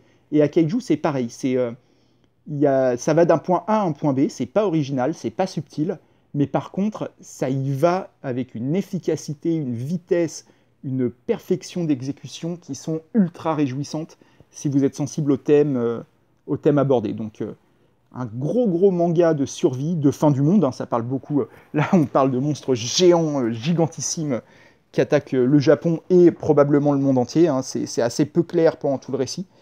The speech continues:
euh, est-ce que ça se limite au Japon ou pas ? Il y a, il y a une grosse intrigue de d'où viennent ces monstres et où ils sont. Vous voyez, quand je vous disais, quand je vous disais qu'elle devient badass, euh,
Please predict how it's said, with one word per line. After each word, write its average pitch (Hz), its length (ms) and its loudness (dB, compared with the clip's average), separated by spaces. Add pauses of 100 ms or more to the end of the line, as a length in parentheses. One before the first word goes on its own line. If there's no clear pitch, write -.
(280)
euh, 117 200 -2
est-ce - 160 -6
que 143 120 -4
ça 127 160 -6
se - 120 -12
limite 131 220 -6
au 262 60 -2
Japon 127 220 -4
ou 120 40 -8
pas ? 160 160 -4 (400)
Il 147 60 2
y 139 40 6
a, 127 40 8
il 139 80 4
y 147 60 8
a 139 40 8
une 156 120 4
grosse 160 260 4
intrigue 190 300 2
de 143 140 4
d'où 131 260 2
viennent 175 240 2
ces 175 160 -2
monstres 185 460 -4
et 180 300 2 (200)
où 190 140 4
ils 175 60 4
sont. - 180 -6
Vous - 540 -20
voyez, 139 120 -4
quand 139 180 -4
je 110 100 -8
vous 143 80 -2
disais, 147 320 2
quand 143 180 -8
je 123 60 -6
vous 131 60 -10
disais 143 180 -2
qu'elle 135 160 -4
devient 123 280 -2
badass, 135 460 2
euh, 117 80 -6